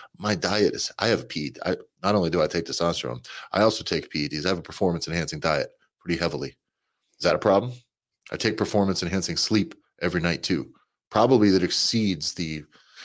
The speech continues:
enhancement of anyone else's fucking sleep out there, right? I probably sleep better, more thoroughly, more consistently than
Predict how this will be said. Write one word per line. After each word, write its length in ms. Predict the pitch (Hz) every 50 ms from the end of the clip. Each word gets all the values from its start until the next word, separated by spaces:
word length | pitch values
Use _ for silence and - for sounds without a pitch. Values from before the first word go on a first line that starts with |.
| - - -
enhancement 460 | 87 82 90 92 90 - - 87 -
of 100 | 85 76
anyone 300 | 98 117 120 110 90 80
else's 280 | 80 80 - - - -
fucking 260 | - 82 71 - -
sleep 300 | 67 - - 78 - -
out 200 | 67 58 60 -
there, 200 | - - - - - _ _ -
right? 160 | 87 87 85 - _ - - - - -
I 100 | - 98
probably 420 | - - 101 101 98 107 95 92 90
sleep 320 | - - 92 85 - -
better, 260 | 92 90 90 95 98
more 220 | 90 87 85 85 95
thoroughly, 380 | - - 85 82 82 85 82
more 200 | 78 78 80 82 82
consistently 600 | - 85 - - 92 85 - - - - 80 76
than 200 | 71 78 147